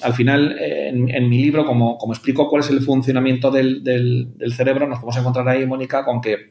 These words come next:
estas tres, eh, emociones principales se ubican, ¿no? Las sentimos en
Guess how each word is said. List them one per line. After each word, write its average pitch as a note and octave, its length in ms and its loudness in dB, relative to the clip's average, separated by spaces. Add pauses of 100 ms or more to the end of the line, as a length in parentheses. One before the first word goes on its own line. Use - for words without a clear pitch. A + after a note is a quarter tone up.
estas A#2 400 -4
tres, D3+ 480 0
eh, G#2 240 -8
emociones A2+ 480 -2
principales B2 680 0 (360)
se - 220 -2
ubican, A2+ 460 2
¿no? D3+ 100 2
Las - 220 -2
sentimos G2+ 880 -2
en G2 520 0